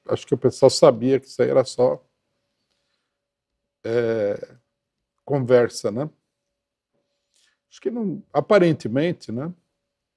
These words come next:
pelo que eu vi na imprensa e tal, não, não vai acontecer grande coisa nessa cúpula. Eles vão, lógico, eles vão tentar,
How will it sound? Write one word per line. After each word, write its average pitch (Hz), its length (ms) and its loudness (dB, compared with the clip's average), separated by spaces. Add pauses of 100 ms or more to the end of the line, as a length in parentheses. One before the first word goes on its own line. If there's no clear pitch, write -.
(160)
pelo 117 180 -8
que - 120 -4
eu 110 100 2
vi 120 180 -4
na 110 120 -6
imprensa 123 640 -6
e - 40 -18
tal, 151 220 -8
não, 175 340 -12 (300)
não 131 100 -6
vai 143 180 6
acontecer 123 580 -2
grande 127 320 0
coisa 139 680 -2 (1300)
nessa 113 420 -8
cúpula. 123 480 -4
Eles 139 180 2
vão, 208 140 0
lógico, 165 400 4
eles 143 140 -6
vão 165 120 -2
tentar, 131 680 -4